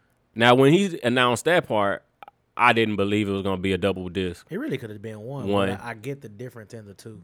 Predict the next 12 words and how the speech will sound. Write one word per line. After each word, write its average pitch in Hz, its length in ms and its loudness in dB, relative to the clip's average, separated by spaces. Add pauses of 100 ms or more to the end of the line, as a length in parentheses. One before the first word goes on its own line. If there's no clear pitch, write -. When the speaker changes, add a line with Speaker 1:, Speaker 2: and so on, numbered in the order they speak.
(440)
Speaker 1:
You 143 80 2
can 160 160 6
hear 117 220 8
it 110 40 8
in 110 100 6
the 104 60 0
music 104 380 2 (180)
a - 80 -4
lot. 107 360 0 (180)
Speaker 2:
And 147 240 -12
the 127 80 -12
topics. - 680 -14